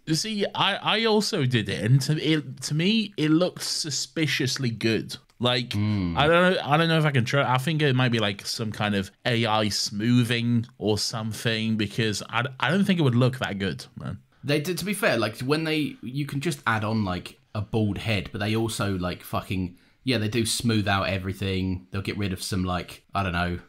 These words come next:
Speaker 2: some redness or anything, won't they?
Speaker 1: Yeah, 'cause what if you got, like, a weird, like, I don't know, like,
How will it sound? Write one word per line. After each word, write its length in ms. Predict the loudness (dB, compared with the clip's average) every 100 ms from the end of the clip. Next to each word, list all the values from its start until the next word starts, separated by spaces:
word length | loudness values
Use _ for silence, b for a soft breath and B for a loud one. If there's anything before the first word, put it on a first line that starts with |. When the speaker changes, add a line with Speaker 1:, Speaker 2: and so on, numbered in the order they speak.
| -12
Speaker 2:
some 240 | -4 -4
redness 520 | -2 -2 0 -2 -2 -4
or 100 | -2
anything, 460 | -2 -4 -4 -4
won't 160 | -4 -6
they? 240 | -8 -10 -14 _ -6
Speaker 1:
Yeah, 160 | -6
'cause 160 | -4 -2
what 100 | 0
if 80 | 2
you 80 |
got, 140 | 0 -2
like, 140 | -2
a 40 | -4
weird, 440 | -4 -4 -4 -4
like, 320 | -4 -6 -10 _ -10
I 80 | -8
don't 100 | -6
know, 60 |
like, 260 | -8 -10 -14